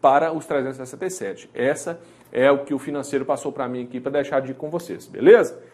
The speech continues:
Então fica atento aí que isso é diferenciado aí para a sua preparação. Aí beleza, vamos lá. O que que alguns estavam esperando aí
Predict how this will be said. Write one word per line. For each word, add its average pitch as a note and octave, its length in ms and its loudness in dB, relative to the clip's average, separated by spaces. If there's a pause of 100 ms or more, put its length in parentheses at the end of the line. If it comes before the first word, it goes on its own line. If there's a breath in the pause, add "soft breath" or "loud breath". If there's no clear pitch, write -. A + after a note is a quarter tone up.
(140)
Então A3+ 140 4
fica B3 300 0
atento F3+ 320 -2
aí E3+ 220 0
que G3+ 160 -12
isso G3+ 280 -2 (100)
é F#3 140 6
diferenciado F3 880 0
aí C3+ 260 -2 (320 loud breath)
para D3 180 4
a - 20 4
sua D3 160 2
preparação. D3+ 480 0 (480 loud breath)
Aí B3 180 8
beleza, D3 540 6
vamos A#3 260 4
lá. G2+ 180 0 (1080 loud breath)
O A3 80 -2
que G4 220 2
que D#4+ 160 0
alguns G3+ 420 4
estavam G3 360 0
esperando D3+ 520 -4
aí G2 140 -6